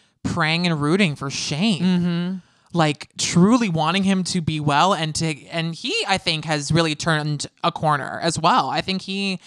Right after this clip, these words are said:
Speaker 1: and Emily, like, their marriage is still really fucking weird, but, like, I think that they've turned a corner. Even before he got sick, I, I thought that he had softened up and had been, was being, trying to be better. And, um, I'm really glad that he's okay,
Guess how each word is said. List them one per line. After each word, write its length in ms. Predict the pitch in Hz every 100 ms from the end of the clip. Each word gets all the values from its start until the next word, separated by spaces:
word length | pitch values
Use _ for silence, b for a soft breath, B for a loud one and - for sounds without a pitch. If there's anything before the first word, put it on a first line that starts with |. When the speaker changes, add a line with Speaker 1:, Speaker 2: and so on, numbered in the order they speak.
| B B -
Speaker 1:
and 100 | 170
Emily, 440 | 190 196 180 165
like, 160 | 165 160
their 160 | 240
marriage 240 | 185 151 139
is 80 |
still 260 | - 123 139 -
really 240 | 131 113 113 -
fucking 240 | 143 131
weird, 240 | 139 190 139
but, 140 | 131
like, 260 | 127 - - b b
I 80 | 185
think 260 | 185 349 -
that 160 | 180
they've 180 | 170 160
turned 220 | - 180
a 40 | 165
corner. 280 | - 196 180
Even 220 | 240 240
before 260 | 214 220
he 80 | 226
got 200 | 175 135
sick, 340 | - 247 214 139
I, 140 | 147 147
I 100 | 147
thought 220 | 135 131
that 100 | 131
he 160 | 147
had 140 | 139 135
softened 380 | 139 135 139 135
up 140 | 123
and 100 | 131
had 120 | 127
been, 320 | 127 123 131
was 140 | 139 139
being, 160 | 143
trying 200 | 113 143
to 40 | 143
be 100 | 131
better. 340 | 131 - 90 B B B -
And, 400 | 160 156 147 147
um, 440 | 143 139 135 131 - _ _ _
I'm 200 | 156 147
really 180 | 147 151
glad 240 | 151 143
that 60 | 156
he's 160 | 160 147
okay, 600 | - 131 131 147 254